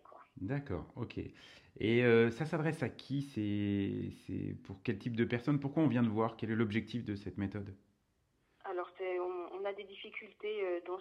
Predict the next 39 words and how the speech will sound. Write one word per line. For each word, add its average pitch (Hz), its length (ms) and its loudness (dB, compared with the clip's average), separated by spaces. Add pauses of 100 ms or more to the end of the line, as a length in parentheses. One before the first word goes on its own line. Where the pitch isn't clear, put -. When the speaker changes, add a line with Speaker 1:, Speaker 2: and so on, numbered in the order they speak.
Speaker 1:
sa 185 100 -2
vie, 180 260 -8
à 175 100 -2
trouver 175 360 -6
sa 180 80 -4
place, 165 380 -4 (100)
être - 180 -12
en 175 100 -6
équilibre, 190 680 -8
à, 165 260 0
à 165 60 -4
oser 175 460 -8 (120)
être 185 280 -8 (120)
qui - 160 -14
l'on 165 240 -6
est. 208 160 -6 (460)
Speaker 2:
Mhm. 92 300 -2
Speaker 1:
Donc, 175 160 -6
euh, 165 160 -8 (100)
c'est 170 80 -10
vraiment 202 260 -6 (100)
pour 190 140 -8
aller, 180 400 -4
euh, 151 100 -8
pour - 160 -16
s'autoriser 226 680 -2
à, 170 240 -2 (320)
à 175 100 0
vivre 214 280 -10
pleinement 202 480 -4 (100)
sa 185 140 -4
vie, 196 300 -12
euh, 175 60 -8 (880)
en 180 100 -8
mettant 190 340 -8
de 202 60 -14
côté 190 340 -8
des 185 100 -6
croyances 180 380 -6